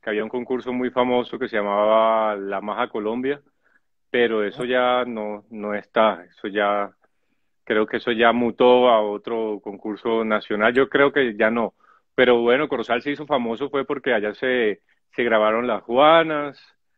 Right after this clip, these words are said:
entonces ese nombre dio la vuelta al mundo, las niñas Juanas llegaron a Corozal y después Amada Rosa protagon-, protagonizó una historia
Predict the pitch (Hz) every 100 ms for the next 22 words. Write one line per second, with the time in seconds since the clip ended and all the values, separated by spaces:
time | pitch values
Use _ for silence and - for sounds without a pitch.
0 | _ _ _ 110 104 110 107 104 120 123
1 | 117 123 120 120 120 117 120 120 113 123
2 | 120 117 113 117 135 - _ _ _ 110
3 | 104 104 107 117 117 113 120 113 110 107
4 | 117 117 107 101 107 117 135 _ _ _
5 | _ _ - 113 110 110 110 107 104 101
6 | 104 95 117 113 113 117 117 120 117 113
7 | 104 101 95 - _ _ _ _ _ _
8 | 107 110 113 104 104 123 143 143 135 113
9 | 113 101 107 - 113 110 101 101 92 107
10 | 110 117 110 - 123 135 131 127 113 110
11 | 107